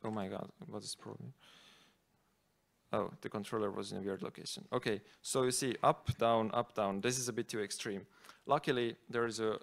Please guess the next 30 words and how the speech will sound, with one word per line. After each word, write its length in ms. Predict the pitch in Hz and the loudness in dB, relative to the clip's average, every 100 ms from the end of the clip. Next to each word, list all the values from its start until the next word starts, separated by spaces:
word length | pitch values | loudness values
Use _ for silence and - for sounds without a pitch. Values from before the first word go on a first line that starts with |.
| - | -6
easy 240 | 123 110 | -6 -2
way 320 | 110 110 110 160 | -2 -2 -4 -10
to 80 | - | -10
solve 280 | - 110 113 | -4 -2 -2
this. 260 | 151 - - - - - | -4 -4 -8 -14 -20 -14
So 200 | - 135 | 0 2
you 100 | 131 | 4
see, 200 | 131 147 | 2 0
currently 400 | 135 - 147 139 | -2 0 0 0
the 80 | 117 | 2
velocity 400 | 117 120 - 107 | 6 6 4 0
vector 320 | 113 - 110 | -2 0 -2
is 180 | 113 110 | -2 2
either 300 | 104 101 95 | 2 4 2
up 160 | 98 104 | -2 -6
or 80 | |
down, 320 | 92 95 87 87 - - | 0 0 0 -6 -12 -6
and 260 | 101 98 92 - | -4 -4 -6 -6
this 240 | 110 104 | -2 -2
is 180 | 98 92 | -4 -8
why 160 | 90 92 | -10 -12
it 80 | - _ _ - | -14 _ _ -10
does 220 | 98 95 | -8 -6
exactly 360 | 95 - - 95 | -8 -8 -8 -8
like 180 | 82 - | -8 -8
that. 160 | 110 - - - - - | -12 -12 -20 -20 -20 2
But 160 | 127 120 | 2 4
what 160 | 180 | 4
if 280 | 175 175 - | 4 0 -4
the, 120 | 131 | -6